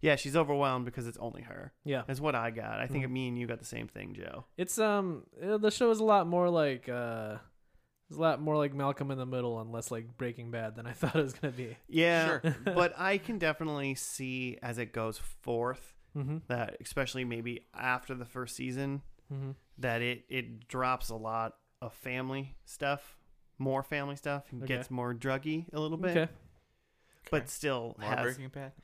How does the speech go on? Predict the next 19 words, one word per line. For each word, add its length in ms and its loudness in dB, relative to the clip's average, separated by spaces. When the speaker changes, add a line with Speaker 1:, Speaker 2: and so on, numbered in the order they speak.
Speaker 3:
I 60 2
like 200 4
the 120 0
idea 500 4
of 140 -2
just 340 -4
at 100 2
a 60 2
point 500 -8
in 200 -8
the 60 -8
podcast, 760 -2
we, 280 -6
we 120 -10
describe 640 -4
what 360 -2
Bryan 340 -4
Cranston's 640 -6
show 500 0